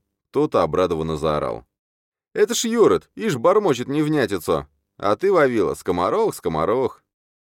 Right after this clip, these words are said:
И вскоре на улице стало пусто. Разобиженный Ферапонтыч, поплутав еще немного меж плетней,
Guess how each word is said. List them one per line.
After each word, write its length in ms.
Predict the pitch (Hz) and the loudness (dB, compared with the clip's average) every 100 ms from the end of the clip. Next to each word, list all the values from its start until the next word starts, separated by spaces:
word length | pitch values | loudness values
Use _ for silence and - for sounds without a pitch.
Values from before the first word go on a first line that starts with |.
| _ - | _ -12
И 100 | 78 | -10
вскоре 280 | - 160 107 | -4 -2 0
на 120 | 80 | -2
улице 260 | 107 - | -4 -10
стало 320 | 73 85 80 73 | -8 -4 -2 -4
пусто. 480 | 67 62 - - - _ | -8 -14 -14 -14 -16 _
Разобиженный 680 | - 80 82 90 117 95 85 | -6 -2 -2 -2 -4 -4 -4
Ферапонтыч, 800 | 85 82 80 123 120 78 - - - | -2 -2 -2 -2 -2 -4 -8 -12 -8
поплутав 540 | 87 98 98 135 120 | -6 -2 0 0 -2
еще 280 | 98 85 143 | -6 -6 -6
немного 460 | 139 120 120 104 110 | -4 -4 -4 -2 -2
меж 260 | 110 104 | -4 -4
плетней, 600 | 104 98 90 104 98 80 | -4 -6 -4 -4 -4 -6